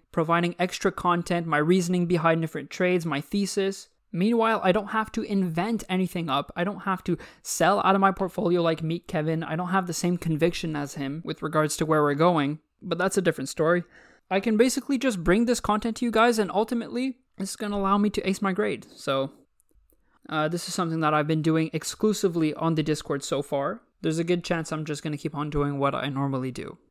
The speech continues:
All right, so I think that pretty much caps off the video. Thank you so much for watching. I hope that you appreciate it, found some value in it. Also, let me know what you think about this new project of mine.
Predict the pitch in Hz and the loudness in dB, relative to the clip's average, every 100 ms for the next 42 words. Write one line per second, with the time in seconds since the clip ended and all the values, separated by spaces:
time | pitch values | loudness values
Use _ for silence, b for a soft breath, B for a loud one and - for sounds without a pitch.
0 | _ - 214 226 214 214 202 247 226 202 | _ 2 6 6 6 4 4 2 0 0
1 | 208 196 - 185 - 180 175 175 175 196 | 0 0 4 2 6 2 4 4 6 6
2 | 190 180 170 - 175 165 160 165 135 143 | 4 -4 -6 -4 0 0 0 -2 0 -2
3 | - 175 180 - _ - 165 170 175 185 | -4 -10 -10 -18 _ -4 0 0 0 0
4 | 175 180 175 - 175 175 170 160 170 160 | 0 2 2 2 0 0 -2 -4 -2 4
5 | 156 160 156 160 156 - _ _ 175 190 | 4 6 4 2 0 -4 _ _ 0 2
6 | 196 190 190 190 190 185 180 180 185 175 | 2 2 2 -2 -2 -2 -4 -4 -2 -2
7 | 175 - 165 - 151 151 160 170 160 165 | -4 -4 -4 -2 -2 -2 -2 -4 -2 0
8 | 165 | -2